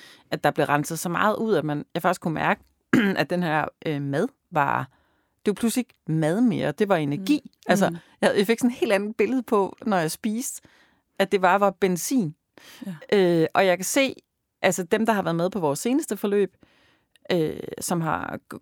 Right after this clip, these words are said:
Speaker 1: gået virkelig til makronerne, ikke? Øh, de har jo,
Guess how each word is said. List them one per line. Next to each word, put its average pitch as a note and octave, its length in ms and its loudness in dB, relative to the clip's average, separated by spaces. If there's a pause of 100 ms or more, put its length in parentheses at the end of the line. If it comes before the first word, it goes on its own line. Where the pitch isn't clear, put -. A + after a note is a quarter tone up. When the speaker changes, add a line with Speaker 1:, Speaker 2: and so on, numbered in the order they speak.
Speaker 1:
gået - 580 -2
virkelig G3 560 0
til G3 140 -2
makronerne, E3 520 -4
ikke? - 1120 -8 (100)
Øh, - 80 -12 (560)
de A#3 120 2
har A#3 100 4
jo, F3 420 0